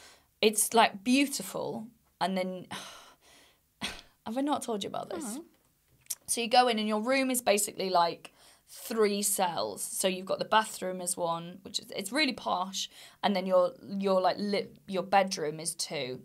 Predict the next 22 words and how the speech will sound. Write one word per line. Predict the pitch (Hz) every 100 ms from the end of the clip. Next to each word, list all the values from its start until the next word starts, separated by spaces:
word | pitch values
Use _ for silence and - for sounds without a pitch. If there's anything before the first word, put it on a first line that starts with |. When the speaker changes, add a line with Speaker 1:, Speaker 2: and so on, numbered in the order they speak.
| -
Speaker 1:
So | -
there's, | 160 156
like, | 160 165
a |
little, | 165 170 - 156
like, | 160 - _ -
T | 254
V | 214 196
Speaker 2:
Yeah. | 196
Speaker 1:
bit | 175 165
and | -
sofa, | - 175 170 - 160
and | 160
then | 160 156
there's, | 156 -
uh, | - - -
like, | - -
wardrobe, | 202 185 170 165
and | 175
then | 156
the | -
bed. | - 165 117